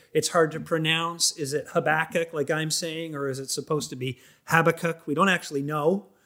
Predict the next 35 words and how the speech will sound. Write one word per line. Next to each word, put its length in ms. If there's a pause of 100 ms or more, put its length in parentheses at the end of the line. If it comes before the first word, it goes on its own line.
(380)
Uh, 300
so 180
I'm 140
gonna 120
say 440 (300)
Habakkuk, 640
and 100
I 80
hope 220
that 380
doesn't 300
drive 260
you 100
crazy 500
if 160
you're 100
used 360
to 120
Habakkuk. 580 (1080)
Um, 480 (280)
the 120
meaning 600
of 280
that 280
name 460 (100)
is 220
kind 320
of, 320 (160)
uh, 360 (760)
mysterious. 720
We 100
think 320
it 140
means 460
embracer 1000